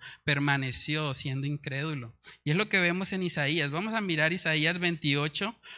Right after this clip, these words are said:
para ver el texto que está citando ahí el apóstol Pablo. Isaías capítulo veintiocho, versículos del once al doce, ahí se describe lo que vemos que pasó luego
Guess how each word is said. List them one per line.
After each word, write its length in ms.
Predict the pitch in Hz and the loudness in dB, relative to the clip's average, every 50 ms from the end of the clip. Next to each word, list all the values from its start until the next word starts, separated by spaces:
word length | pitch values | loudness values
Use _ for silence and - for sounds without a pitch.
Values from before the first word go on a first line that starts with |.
| - - | -12 -4
para 220 | - 156 156 151 147 | 0 2 2 4 4
ver 160 | 151 156 170 | 2 2 2
el 180 | 180 185 175 - | 2 0 0 0
texto 460 | 175 180 180 - - - - 175 170 | 2 2 2 2 -2 -4 -4 -4 -4
que 60 | 165 | -4
está 220 | 156 - - 151 | -4 -2 -2 -2
citando 540 | 147 - 175 160 - 160 156 156 160 165 160 | -2 -4 -4 -4 -2 -2 0 0 0 2 2
ahí 420 | 160 151 151 151 156 170 175 185 - - _ _ _ | 2 4 4 2 0 -2 -4 -6 -10 -16 _ _ _
el 140 | - 139 139 | 0 2 2
apóstol 500 | 135 135 - 135 131 - - 143 135 135 | 2 2 0 -4 -4 -2 -2 -4 -4 -2
Pablo. 420 | - 127 127 123 120 113 113 - _ _ _ _ _ _ _ _ _ _ _ _ _ _ - - - - - - _ _ _ | -2 -2 -2 -2 -4 -8 -12 -16 _ _ _ _ _ _ _ _ _ _ _ _ _ _ -20 -20 -20 -20 -20 -20 _ _ _
Isaías 520 | - 147 - 147 139 139 139 151 165 170 - | -8 -4 -2 0 2 4 6 6 4 4 2
capítulo 540 | - 165 147 147 147 147 170 170 170 170 170 | 0 0 2 2 0 0 2 2 2 4 4
veintiocho, 760 | 170 175 175 165 - 185 185 175 156 147 - - 151 170 208 - - - - - - - - - _ _ _ _ _ - | 4 4 2 2 0 2 2 2 2 2 0 -2 -2 -2 -4 -6 -12 -18 -20 -20 -20 -20 -20 -20 _ _ _ _ _ -4
versículos 840 | 143 143 139 - - 160 156 156 160 165 165 170 175 180 170 - 151 143 | -2 -2 0 0 2 0 0 0 0 -2 0 0 0 0 0 -2 0 0
del 240 | 147 139 135 135 | 2 2 2 2
once 640 | 143 151 165 175 180 180 - - 170 160 190 - - - | 2 0 0 0 0 0 -2 0 2 0 0 0 -2 -2
al 260 | 143 139 139 135 135 | -2 0 0 0 -2
doce, 500 | 147 165 175 160 - - 143 139 143 135 | -2 0 0 0 0 0 0 0 0 0
ahí 220 | 139 135 139 143 - | 0 0 0 0 0
se 180 | - 180 180 | 0 2 2
describe 1000 | 180 156 143 - - - _ - 151 165 190 185 156 143 135 135 135 135 151 - - - - - - - | 2 2 0 -2 -4 -4 _ -2 -2 -2 -2 -2 0 0 0 0 -2 -2 -6 -8 -12 -18 -18 -16 -8 -4
lo 220 | 139 151 147 147 | -2 -2 -2 0
que 360 | - 151 147 139 139 139 135 135 | 2 4 4 4 4 2 0 4
vemos 520 | 139 151 165 180 170 151 143 143 147 - - | 4 4 4 4 2 0 0 -2 -2 -4 -4
que 180 | - - 143 | -2 -2 -2
pasó 360 | - - 139 131 - - 143 | 0 0 0 0 0 -2 -2
luego 720 | 139 139 143 147 151 156 143 135 131 127 127 135 143 - | -2 0 0 2 2 2 0 -2 -4 -4 -4 -6 -8 -10